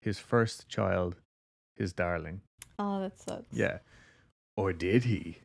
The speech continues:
Speaker 1: What? Oh
Speaker 2: What?
Speaker 1: my God, what? <laughs> It's said that a very distinctive top hat wearing figure has been seen walking the nearby paths of Lee Woods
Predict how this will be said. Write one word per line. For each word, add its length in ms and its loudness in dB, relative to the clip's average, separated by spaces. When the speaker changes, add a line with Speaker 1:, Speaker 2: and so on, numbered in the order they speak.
Speaker 1:
What? 520 4
Oh 80 2
Speaker 2:
What? 80 4
Speaker 1:
my 100 6
God, 440 2
what? 460 -6
<laughs> 80 4
It's 200 -2
said 280 6
that 120 6
a 40 6
very 340 6
distinctive 720 2
top 320 -2
hat 240 0
wearing 340 4
figure 460 0
has 180 -2
been 180 4
seen 440 2
walking 440 4
the 80 2
nearby 420 6
paths 460 0
of 140 -2
Lee 180 2
Woods 520 -2